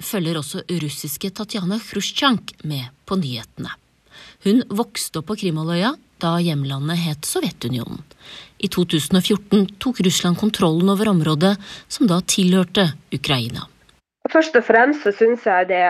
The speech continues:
Speaker 2: det er utrolig trist at vi i dag snakker om konflikt mellom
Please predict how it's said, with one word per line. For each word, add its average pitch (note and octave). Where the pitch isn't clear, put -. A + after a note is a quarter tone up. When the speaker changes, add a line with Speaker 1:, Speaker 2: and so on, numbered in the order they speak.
Speaker 2:
det G3+
er G3
utrolig F#3+
trist -
at -
vi F#3
i F3+
dag F3+
snakker F3
om E3
konflikt F3+
mellom D#3+